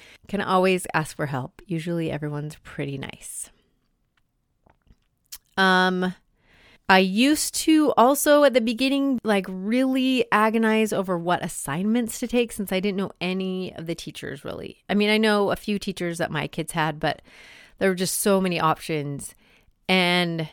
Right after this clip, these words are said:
sometimes I would, like, email a teacher first before I tried to, like, decide to take an assignment, but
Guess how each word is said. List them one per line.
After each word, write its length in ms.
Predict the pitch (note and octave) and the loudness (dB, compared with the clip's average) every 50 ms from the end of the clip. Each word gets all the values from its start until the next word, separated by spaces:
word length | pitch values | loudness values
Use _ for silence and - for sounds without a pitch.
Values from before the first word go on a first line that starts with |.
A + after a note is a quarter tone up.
| _ _ _ _ _ _ _ _ _ _ _ _ _ _ - | _ _ _ _ _ _ _ _ _ _ _ _ _ _ -8
sometimes 460 | - - G3+ G3 G#3 G3+ G3+ F#3+ F3 | -4 -2 0 2 2 2 2 0 0
I 160 | - - F3 | 0 0 2
would, 160 | F3 E3+ E3 | 0 0 0
like, 300 | - C#3 C3 - - - - | 0 0 0 -2 -6 -8 -4
email 280 | A3 G3+ G3+ G3+ F#3+ F#3+ | -2 0 2 2 2 2
a 100 | F#3 E3+ | 0 0
teacher 300 | - - F3+ - E3+ E3 | -2 -4 -4 -4 -4 -4
first 420 | - - C#4 C#4 C#4 C#4 C4+ - | 0 2 4 6 6 6 4 2
before 320 | - A3 G3+ - G3+ F#3+ F3+ | -2 -8 -6 -2 0 2 2
I 100 | D#3+ D#3+ | 2 2
tried 380 | D#3 - F3+ E3+ E3 E3 D#3+ | 0 -2 -2 0 0 0 -2
to, 420 | - - - E3+ E3 D#3+ D3+ D3+ D3+ D3+ | -6 -8 -6 -4 -4 -2 -2 -2 -2 -2
like, 340 | D3+ C#3+ - - - - - | -4 -4 -6 -8 -12 -16 -12
decide 400 | G#3 F3 D#3+ - G3+ G3 G3+ G3+ | -8 -6 -2 0 0 0 0 0
to 80 | G#3 G#3+ | -2 0
take 220 | - G#3+ A3+ G#3+ | 0 0 0 2
an 100 | A3+ G#3+ | 0 0
assignment, 640 | G#3 - - A3 G#3 G#3 G#3 G#3 G#3 G3+ F#3+ F3 - | 0 2 2 4 4 4 4 4 4 2 2 0 0
but 260 | F3 D#3+ - - | 0 0 0 -2